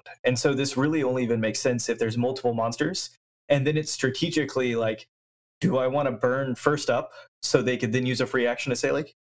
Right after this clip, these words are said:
"He's over there, E five," you know, is that, is that really what you want the creature to do on their turn?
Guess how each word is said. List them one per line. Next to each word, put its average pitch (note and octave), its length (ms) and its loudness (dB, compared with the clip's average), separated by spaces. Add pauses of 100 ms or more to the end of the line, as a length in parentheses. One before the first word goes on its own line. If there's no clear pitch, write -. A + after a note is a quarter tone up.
(180)
"He's E3+ 160 2
over A3+ 220 0
there, G#3 540 0 (240)
E G#3 140 2
five," D3+ 540 0
you A2+ 80 0
know, A#2 120 0
is A#2 140 -2
that, B2+ 280 0 (240)
is B2 60 0
that B2+ 140 2
really C3+ 200 4
what A2+ 160 2
you B2+ 60 0
want B2 120 -2
the B2+ 60 -4
creature C3 260 0
to A#2+ 80 0
do A#2 160 -2
on A2+ 80 -2
their G#2+ 120 -2
turn? D#3+ 400 0